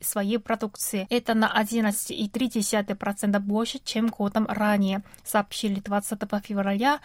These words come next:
в Министерстве промышленности, торговли и энергетики. В денежном выражении поставки составили рекордные четыре миллиарда девятьсот восемьдесят миллионов долларов, увеличившись на двадцать один и девять десятых процента по сравнению с предыдущим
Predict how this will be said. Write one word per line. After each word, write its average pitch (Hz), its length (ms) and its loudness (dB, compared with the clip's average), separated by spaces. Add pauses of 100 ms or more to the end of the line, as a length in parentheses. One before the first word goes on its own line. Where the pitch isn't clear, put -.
(340)
в 233 40 8
Министерстве 285 800 4
промышленности, 233 880 2
торговли 202 560 0
и - 340 -4
энергетики. 190 800 -4 (240)
В 208 140 -2
денежном 294 600 0
выражении 247 560 2
поставки - 580 0
составили 208 800 0
рекордные 208 680 2
четыре 220 400 0
миллиарда 196 720 4 (180)
девятьсот 247 580 4
восемьдесят 247 840 0
миллионов 214 580 4
долларов, 196 640 0 (160)
увеличившись 208 880 0
на 202 240 4
двадцать 208 420 0
один 226 400 0
и 233 200 0
девять 254 300 -2
десятых 208 500 -4
процента 269 520 -2
по - 100 -4
сравнению 254 720 0
с - 100 -4
предыдущим 208 600 -2